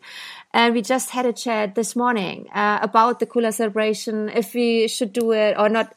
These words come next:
if, because we wanna do it for sure, but how we gonna do it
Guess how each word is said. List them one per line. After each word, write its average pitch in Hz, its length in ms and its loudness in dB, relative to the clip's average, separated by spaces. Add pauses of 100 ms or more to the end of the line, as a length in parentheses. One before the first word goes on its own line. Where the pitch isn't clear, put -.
if, 196 360 4
because 208 400 -2
we 214 120 2
wanna 226 280 4
do 196 160 2
it 202 140 -2
for 226 140 -2
sure, 226 480 0 (300)
but 208 120 4
how 233 360 4
we 214 140 4
gonna 202 260 -2
do 202 280 0
it 190 320 -2